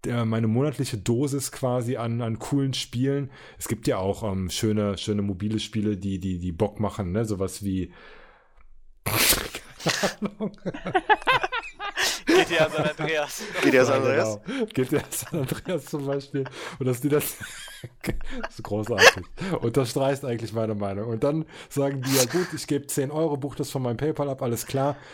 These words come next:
Speaker 1: Und dafür kann ich mir halt hier quasi gratis dann Spiele aussuchen, die keine nervigen In-App-Käufe haben und wo ich dann, keine Ahnung, mit dem Snowboard irgendwelche Berge hoch und runter rutschen kann, während ich auf den Bus warte oder so." Und das ist dann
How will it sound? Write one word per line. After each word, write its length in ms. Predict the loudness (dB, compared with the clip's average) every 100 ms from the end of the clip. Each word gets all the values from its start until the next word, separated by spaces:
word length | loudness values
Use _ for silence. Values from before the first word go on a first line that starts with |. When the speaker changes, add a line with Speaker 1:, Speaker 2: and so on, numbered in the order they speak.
| -10
Speaker 1:
Und 160 | -2 2
dafür 240 | 2 2 -2
kann 160 | -2
ich 120 | 0
mir 120 | 0 2
halt 200 | 0 -4 -18
hier 280 | -2 0 0 -6 -20 _ _ _ _
quasi 400 | 0 2 2 -2 -6
gratis 480 | 0 0 2 -4 -2
dann 280 | -2 -2
Spiele 300 | -6 -2 0
aussuchen, 520 | 2 0 0 -2 0 0
die 160 | 0
keine 240 | 0 0 2
nervigen 380 | 2 0 -2 -2
In-App-Käufe 580 | 0 0 2 2 2
haben 300 | -2 -2 -2 -6 -14 -18 -8
und 200 | -4 0
wo 80 | 0
ich 100 | 2
dann, 220 | 0 0
keine 240 | 0 -2
Ahnung, 240 | 0 0 2
mit 120 | 2
dem 60 | 0
Snowboard 440 | 2 2 4 2
irgendwelche 320 | 0 -4 -4
Berge 280 | -2 0 0
hoch 140 | 0 -2
und 100 | -2
runter 260 | -2 -2
rutschen 320 | -2 -2 -4 -4
kann, 340 | -2 -2 0
während 240 | 0 0
ich 120 | -2 -4
auf 120 | -2
den 120 | -2
Bus 240 | -2 -2 -2
warte 260 | -2 -2
oder 160 | -4 -4
so." 140 | -4
Und 100 | 2
das 140 | 2 2
ist 120 | 0
dann 160 | 0